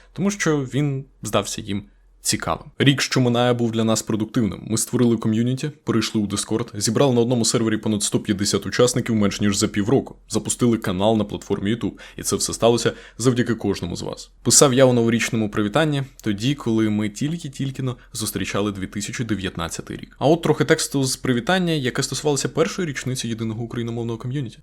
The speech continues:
Була мета об'єднати україномовних ютуберів. Я неймовірно щасливий, що в моєму оточенні були люди, які підтримали, здавалося б, сиру ідею.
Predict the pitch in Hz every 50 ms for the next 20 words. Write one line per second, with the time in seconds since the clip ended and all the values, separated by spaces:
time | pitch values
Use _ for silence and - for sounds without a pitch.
0 | - - 117 123 123 127 127 123 120 107 - 127 127 123 113 113 117 104 110 110
1 | 113 113 - 113 107 - - 110 107 107 107 104 107 104 104 101 - 107 101 -
2 | 131 110 98 98 - - _ _ - - 120 135 139 135 131 131 143 151 139 131
3 | 123 - - - 156 - - 175 147 120 - - - 107 104 104 101 101 101 101
4 | - 117 107 - - 107 101 104 107 107 101 104 110 107 110 101 - - - -
5 | - - - 120 113 113 110 107 101 98 110 107 110 107 104 101 - 107 98 -
6 | - 110 - - - 127 123 131 131 113 101 104 113 104 - -